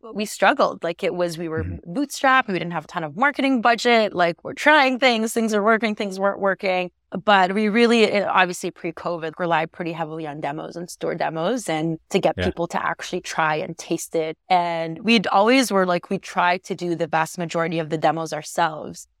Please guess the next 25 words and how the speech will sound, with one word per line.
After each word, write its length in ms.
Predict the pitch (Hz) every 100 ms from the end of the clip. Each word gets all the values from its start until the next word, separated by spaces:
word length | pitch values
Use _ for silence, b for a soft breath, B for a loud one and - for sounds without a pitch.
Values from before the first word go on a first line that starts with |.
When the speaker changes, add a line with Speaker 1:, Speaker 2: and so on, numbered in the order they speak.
| _ _
Speaker 1:
So 260 | - 196 170
Speaker 2:
Yeah. 100 | 165
Speaker 1:
when 260 | 165 180 185
you're 140 | 180 - -
talking 300 | 202 196 190
as 320 | 180 170 170 -
the 360 | 170 160 156 -
founder 400 | 311 359 349 247
of 140 | 196
the 80 | 180
company, 480 | - 180 170 175 170
like, 160 | 165 165
I, 200 | 175 165 -
I 80 | 180
feel 240 | - 190
like 140 | 185
people 340 | - 170 175 156
really 280 | 160 160 156
resonate 520 | 143 147 151 143 -
with 160 | 156 -
that. 300 | 170 - - 294
So 160 | - -
yeah, 180 | 165 -
that's 300 | - 160 - -
really 180 | 135